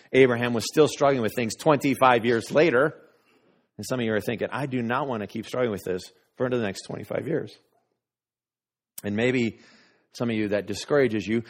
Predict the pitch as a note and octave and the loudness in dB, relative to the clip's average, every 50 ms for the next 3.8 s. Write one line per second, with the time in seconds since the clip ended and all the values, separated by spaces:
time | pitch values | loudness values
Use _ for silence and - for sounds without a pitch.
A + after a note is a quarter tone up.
0 | - - - C3+ C#3+ C3+ C3 B2 C3 D3+ D3 C#3 A#2+ - B2 A2+ - B2 A#2+ A#2+ | -12 -2 4 4 6 6 8 6 6 6 6 4 2 0 -2 -4 -4 -6 -6 -4
1 | D#3 G3 F#3+ C3 F2+ - - - _ _ _ _ _ _ _ - C#3+ - C#3 B2+ | -2 0 0 0 -2 -4 -10 -18 _ _ _ _ _ _ _ -8 -6 -4 -2 -2
2 | A2+ A2+ C3+ D#3+ D3+ B2 - B2+ D3+ E3 - - G#2+ G2+ G2 F#2 G2+ A2 A#2 A#2+ | 2 4 4 4 4 4 2 0 -2 -2 -4 -4 -2 -2 -2 -2 -4 -4 -6 -6
3 | - - - _ - C3 A#2+ A#2 D3 D#3+ C#3+ A#2+ A2+ A#2 A#2 | -8 -12 -18 _ -2 0 2 6 6 6 8 6 6 4 0